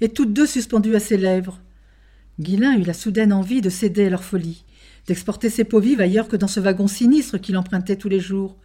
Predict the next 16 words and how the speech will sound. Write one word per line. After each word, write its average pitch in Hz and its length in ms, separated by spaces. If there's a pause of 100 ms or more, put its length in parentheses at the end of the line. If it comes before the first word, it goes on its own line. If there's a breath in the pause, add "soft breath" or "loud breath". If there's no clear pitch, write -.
(760 soft breath)
Mais 196 320 (280)
vous 220 140
habitez 240 400
où ? » 214 180 (480)
Sa - 200
question 214 400
résonna 175 320
à 175 40
leurs 175 240
oreilles 247 320
comme 196 160
une 196 120
acceptation 277 640
ferme 262 260
et 247 60
définitive. 277 720